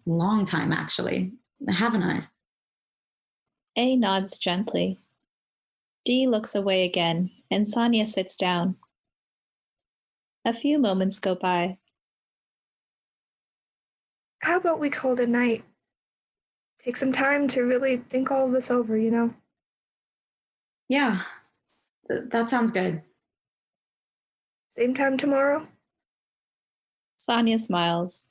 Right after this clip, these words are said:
Speaker 2: and goes back to the meditative yoga stance and closes her eyes.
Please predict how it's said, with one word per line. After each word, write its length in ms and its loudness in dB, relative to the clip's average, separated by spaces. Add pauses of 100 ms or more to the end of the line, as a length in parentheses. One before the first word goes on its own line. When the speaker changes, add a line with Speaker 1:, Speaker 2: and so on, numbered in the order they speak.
Speaker 2:
and 180 2
goes 280 0
back 320 -2
to 120 -2
the 80 0
meditative 600 -2
yoga 280 0
stance 440 0
and 100 -2
closes 440 -2
her 180 -2
eyes. 400 -2